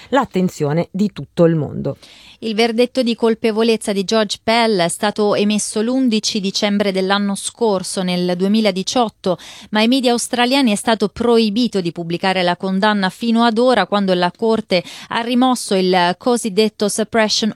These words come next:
Speaker 2: order, o ordine di soppressione del processo. La Corte aveva dichiarato che la notizia della condanna di Melbourne avrebbe potuto in qualche modo influenzare le condi-, le considerazioni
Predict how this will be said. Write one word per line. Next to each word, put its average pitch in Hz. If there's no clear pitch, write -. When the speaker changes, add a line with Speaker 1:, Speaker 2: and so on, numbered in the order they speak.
Speaker 2:
order, 202
o 202
ordine 208
di 190
soppressione 214
del 202
processo. 247
La 202
Corte 277
aveva 190
dichiarato 202
che 180
la 180
notizia 185
della 208
condanna 185
di 214
Melbourne 208
avrebbe 214
potuto 226
in 185
qualche 196
modo 220
influenzare 180
le 175
condi-, 185
le 196
considerazioni 226